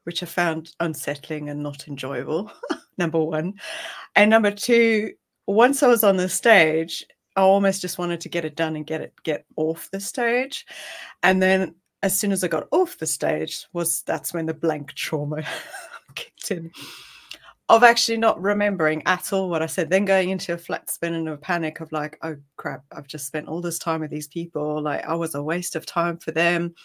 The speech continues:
Did I deliver value?" You know, all that kind of nonsense going on in my head. So those are the big, fairly, you know, the big-ish speaking. Since then, I've done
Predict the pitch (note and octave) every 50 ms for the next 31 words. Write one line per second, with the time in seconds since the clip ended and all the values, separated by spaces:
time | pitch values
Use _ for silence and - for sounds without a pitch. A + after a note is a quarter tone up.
0 | _ _ _ - _ _ _ - - - - F3 E3 F3 F3 E3+ E3+ D#3+ D#3+ E3
1 | E3 F#3+ F3+ C#3+ E3 E3 E3+ E3 E3+ E3 F3 E3 E3+ F#3+ A#3 A3 F3+ - - -
2 | F#3+ F3+ E3+ D3+ C#3+ - - D#3 D3 C#3+ C#3 C#3 C#3+ C#3+ C#3 - - - - C3
3 | - - D3+ C#3 C#3 C#3 C#3 C3+ C3+ - B2+ C3 - - F#3 G3+ - - - -
4 | - - - - - - - B3 A#3 B3 C4+ C#4+ C4 A3+ G#3+ G#3+ G3+ A3 G#3+ G#3+
5 | - _ _ _ - - G#3 G3+ G3+ F#3+ F3 F3 - _ - - G3 F3 D#3+ D#3
6 | E3 E3 F3+ F3+ E3 E3 D#3 D3 - - D3 D3 D#3 - - - D#3 - - -
7 | B3 A#3 A3+ - A#3+ A3+ A3 A3 G#3+ G3+ - - F#3+ F#3+ F#3 F3+ F3+ F3 -